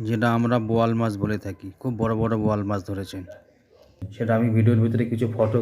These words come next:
কিংবা কিছু শর্ট ভিডিও আমি আপনাদেরকে দেখাবো, আপনারা দেখলে বুঝতে পারবেন যে রডটা কতটা মজবুত, কতটা সুন্দর রড। রডটা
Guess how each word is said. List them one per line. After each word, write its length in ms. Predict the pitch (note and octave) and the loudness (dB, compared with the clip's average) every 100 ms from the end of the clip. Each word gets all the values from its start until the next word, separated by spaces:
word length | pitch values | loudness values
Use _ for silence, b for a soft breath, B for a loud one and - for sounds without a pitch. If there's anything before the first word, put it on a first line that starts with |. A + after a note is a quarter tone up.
| G#2+ | 2
কিংবা 200 | A2+ A2+ | 2 2
কিছু 180 | A2+ G#2+ | 0 -2
শর্ট 240 | G#2+ A2+ A2 | 2 2 2
ভিডিও 180 | A2+ A2+ | 2 2
আমি 80 | A2 | 2
আপনাদেরকে 340 | G#2+ A2+ A2 G#2+ | 0 0 0 0
দেখাবো, 280 | A2 A#2 B2 A2+ C3+ | 2 2 2 0 0
আপনারা 260 | - A2+ A2 | -2 0 2
দেখলে 180 | A2+ A2+ | 2 2
বুঝতে 260 | G#2+ G#2 A#2 | 2 0 0
পারবেন 340 | G#2+ G2 G#2 C3+ - B B B - | 0 -2 -2 -4 -6 B B B -6
যে 100 | G#2 | -2
রডটা 280 | A2 G#2+ A2+ | 2 2 0
কতটা 280 | A2+ A2+ A2+ G#2+ | 0 2 4 4
মজবুত, 280 | G#2+ A2 A2+ A2 | 4 2 -2 -2
কতটা 260 | G#2+ A2 | -2 0
সুন্দর 380 | G#2+ G#2+ G#2 G#2 | 0 -2 0 0
রড। 200 | F#2 F2+ - - _ _ _ _ _ _ _ _ - | 0 -2 -6 -20 _ _ _ _ _ _ _ _ -4
রডটা 480 | A2+ A#2 B2+ - D3 | 2 6 6 4 -4